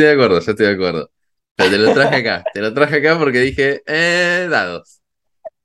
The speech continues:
Speaker 1: Porque googleé juegos de dados argentinos y me aparecía la General, el diez mil, me aparecían más de, bastantes cosas.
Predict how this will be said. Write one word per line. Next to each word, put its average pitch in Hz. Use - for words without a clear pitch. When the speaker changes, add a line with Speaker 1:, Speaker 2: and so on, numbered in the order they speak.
Speaker 1:
Porque 139
googleé 156
juegos 135
de 131
dados 127
argentinos 127
y 95
me 85
aparecía 85
la 85
General, 95
el 95
diez 117
mil, 87
me 82
aparecían 76
más 80
de, 92
bastantes 92
cosas. 156